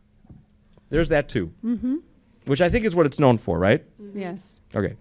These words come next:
Speaker 3: The hookup app.
Speaker 1: Two research studies that I read, one from two thousand fourteen, one from two thousand fifteen, right? Says that, I don't know if you agree with this, but this is what the data says.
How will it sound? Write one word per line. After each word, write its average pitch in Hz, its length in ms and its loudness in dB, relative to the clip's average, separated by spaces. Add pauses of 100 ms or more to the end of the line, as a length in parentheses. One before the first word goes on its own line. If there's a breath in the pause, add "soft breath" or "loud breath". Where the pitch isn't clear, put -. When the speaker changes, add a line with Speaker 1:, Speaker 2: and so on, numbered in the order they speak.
(120)
Speaker 3:
The 208 80 -20
hookup - 320 -20
app. - 440 -20 (680 soft breath)
Speaker 1:
Two 254 160 6
research 214 400 6
studies 147 300 6
that 131 100 6
I 120 60 8
read, 98 240 4
one 175 220 4
from 185 140 -4
two 190 140 2
thousand 165 320 6
fourteen, 156 680 4
one 143 280 4
from 147 160 -4
two 156 140 0
thousand 127 320 6
fifteen, 104 420 0
right? 104 300 0
Says 131 260 6
that, 123 180 4 (640 soft breath)
I - 60 -2
don't 151 100 4
know 196 60 6
if 196 100 0
you 208 80 4
agree 180 200 10
with 127 160 10
this, 92 160 0
but - 140 -4
this 117 120 2
is 147 80 -2
what 170 120 8
the 196 40 8
data 180 300 10
says. 82 380 2